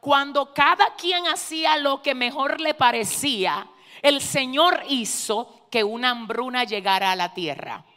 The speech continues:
La corrección de Dios nos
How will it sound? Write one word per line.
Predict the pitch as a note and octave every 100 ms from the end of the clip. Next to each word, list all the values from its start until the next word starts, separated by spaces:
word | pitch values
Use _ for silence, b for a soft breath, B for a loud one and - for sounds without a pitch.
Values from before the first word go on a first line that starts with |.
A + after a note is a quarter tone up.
| b b b b b
La | C4+ D4 C#4+ D4
corrección | D4+ D4 C4+ C#4+ C#4 - - D4+ D#4 F#4 G4+ G4
de | F#4+
Dios | C#4 B3+ A#3 A#3
nos | A#3 A3+